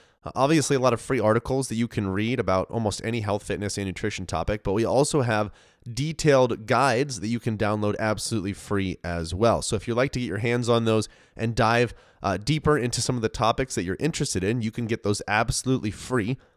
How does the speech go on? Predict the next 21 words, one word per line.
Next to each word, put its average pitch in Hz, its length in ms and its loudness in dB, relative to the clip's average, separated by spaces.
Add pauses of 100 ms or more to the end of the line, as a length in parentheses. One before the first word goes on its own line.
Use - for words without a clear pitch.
(200)
at 107 160 -2
pullmanfitness 110 640 -2
dot - 280 -2
com 85 340 -4
slash - 440 -8 (140)
free. 107 280 -4 (380)
That's 110 200 -2
P - 280 -6
O 120 240 2
E 104 260 -6 (300)
H 135 320 -2 (120)
L 92 320 -2 (100)
M 123 240 -2
A 110 220 -2
N 110 240 -6
N 98 260 -6
fitness 95 400 -6
dot 85 240 -4
com 80 320 -8
slash - 500 -4
free. - 260 -10